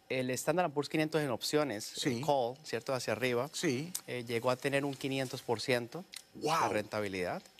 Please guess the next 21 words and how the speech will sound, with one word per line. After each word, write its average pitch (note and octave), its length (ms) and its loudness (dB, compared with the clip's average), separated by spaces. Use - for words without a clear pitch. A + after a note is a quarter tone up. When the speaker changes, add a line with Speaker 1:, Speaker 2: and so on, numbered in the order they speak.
Speaker 2:
¡Guau! - 340 -6
Speaker 1:
Que B2 100 -2
eso, C3 320 2
eh, A#2 220 -2
de G#2+ 100 0
hecho, A#2+ 160 -2
estuve C3+ 240 2
en B2+ 60 0
Orlando A#2 280 2
hace B2+ 140 -4
poco B2 260 0
hablando A#2+ 320 2
sobre G#2+ 220 -4
todo. A#2 240 0
Todo G3 260 4
lo A3 120 0
que D3 100 0
hablamos C#3+ 320 0
ahí B2 140 2
en C3+ 80 -2
ese D3 100 -4